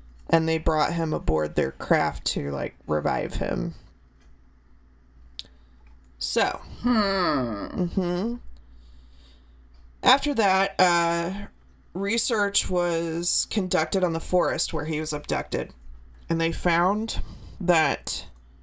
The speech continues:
Speaker 1: the trees had an unusual growth rate, uh, within the vicinity of the abduction site.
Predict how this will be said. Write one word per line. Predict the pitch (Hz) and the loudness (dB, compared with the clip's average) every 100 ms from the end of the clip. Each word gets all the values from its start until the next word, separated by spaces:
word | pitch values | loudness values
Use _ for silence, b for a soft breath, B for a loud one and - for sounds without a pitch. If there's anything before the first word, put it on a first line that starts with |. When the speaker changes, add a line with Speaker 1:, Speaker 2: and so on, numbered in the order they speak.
| - - - - - | -20 -20 -20 -20 -2
Speaker 1:
the | 170 | 0
trees | - - 311 311 220 170 165 160 165 - - - - - - | 2 0 0 0 2 2 2 0 2 2 0 -10 -20 -20 -10
had | - 185 175 170 160 | -2 2 4 4 2
an | 160 - - | 0 2 2
unusual | 208 202 208 220 - 185 175 160 156 - | 2 0 -2 -2 0 2 2 2 0 -4
growth | - 160 165 190 - | -2 2 2 0 0
rate, | - - - - - - - - - | 0 -2 -2 -6 -12 -20 -20 -16 -2
uh, | 151 147 - | 0 0 -2
within | - 165 160 185 170 | -2 -2 0 0 0
the | 160 | 0
vicinity | 160 156 175 165 160 160 151 151 156 | 0 2 2 0 -2 -2 -2 -4 -2
of | 151 151 | 0 0
the | 151 | -2
abduction | 139 143 143 131 - - - 165 165 - - - | -4 -2 -2 0 -4 -2 -2 -4 -6 -14 -20 -14
site. | - - - - | -6 -4 -2 -4